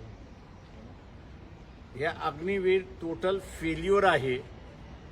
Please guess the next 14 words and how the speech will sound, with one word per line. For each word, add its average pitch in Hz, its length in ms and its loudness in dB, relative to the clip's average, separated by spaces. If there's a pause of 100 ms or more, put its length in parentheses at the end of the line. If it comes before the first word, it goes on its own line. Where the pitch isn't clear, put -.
(120)
आणि 156 240 4
रेग्युलर 160 640 4
आर्मी 175 420 6
भरती 160 360 -2
जी 160 160 -8
झाली 147 340 0
होती, 135 440 -4 (360)
झाली 156 240 2
पाहिजे 175 340 0
होती, 139 300 -2 (520)
ती 190 200 2
रेग्युलर 160 520 0
आर्मी 151 480 -2
भरती 156 360 -2